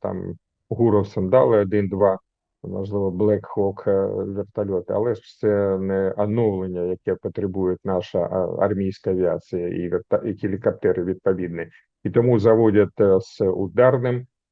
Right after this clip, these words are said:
Від них два типа Bell, а вони конкурують і з Airbus'ом. <clears throat> французьким, е, тому що Lockheed Martin,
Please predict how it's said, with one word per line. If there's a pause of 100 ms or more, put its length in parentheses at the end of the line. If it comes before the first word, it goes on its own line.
Від
них
два
типа
Bell,
а
вони
конкурують
і
з
Airbus'ом. (400)
<clears throat>
французьким,
е,
тому
що
Lockheed
Martin,